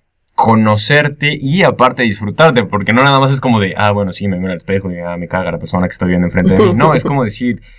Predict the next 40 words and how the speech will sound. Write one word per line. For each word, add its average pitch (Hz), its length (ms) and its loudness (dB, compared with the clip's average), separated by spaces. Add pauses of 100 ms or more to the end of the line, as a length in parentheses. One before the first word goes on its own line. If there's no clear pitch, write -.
(400)
"Te 113 180 2
veo 151 580 2
y 117 220 2
empiezo 127 400 0
como, 110 420 0 (240)
tal 139 160 0
cual 165 180 -2
como 151 220 0
lo 104 100 2
dijiste, - 580 -6 (280)
estás 123 580 0 (220)
con 139 200 2
una 143 240 2
persona 123 840 0
y 98 240 -2
la 90 160 -4
conoces, 107 800 0
sales 98 280 -4
al 87 140 -8
cine, 123 680 2
oye, 107 280 2
¿qué 101 100 -4
es 98 60 0
lo 98 80 2
que 95 80 0
más 92 180 -2
te 87 100 -4
gusta? 127 380 2
¿Qué 98 80 -4
es 95 40 -2
lo 92 80 -4
que 87 100 -8
menos 87 260 -6
te 95 100 -2
gusta? 123 400 2
¿Qué 104 100 -6
comida 95 240 -2
es 95 80 -8
tu 90 80 -10
favorita?". 117 640 2